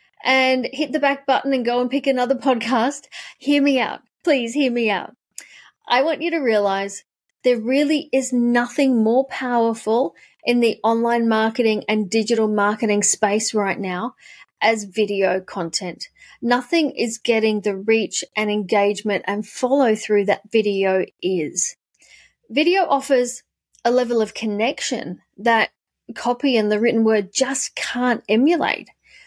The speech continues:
Video will humanize you. It personalizes you. It lets people see the person behind the brand and behind the business.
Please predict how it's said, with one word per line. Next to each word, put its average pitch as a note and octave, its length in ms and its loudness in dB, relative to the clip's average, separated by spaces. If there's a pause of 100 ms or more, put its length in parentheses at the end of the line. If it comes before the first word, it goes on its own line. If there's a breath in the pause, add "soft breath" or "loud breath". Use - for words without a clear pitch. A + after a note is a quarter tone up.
(420 soft breath)
Video C4 480 2
will A#3 180 -2
humanize A3 760 0
you. G3 100 2
It F3+ 200 -4
personalizes G#3 1000 0
you. F3 240 -6 (400 soft breath)
It A3+ 160 0
lets B3+ 240 0
people C4 380 -2
see C4 280 0
the A3+ 120 0
person B3+ 640 0
behind G#3 440 0
the F#3+ 60 -2
brand A3+ 480 2
and G#3+ 80 0
behind G#3+ 360 -2
the F#3+ 80 0
business. A3 640 -2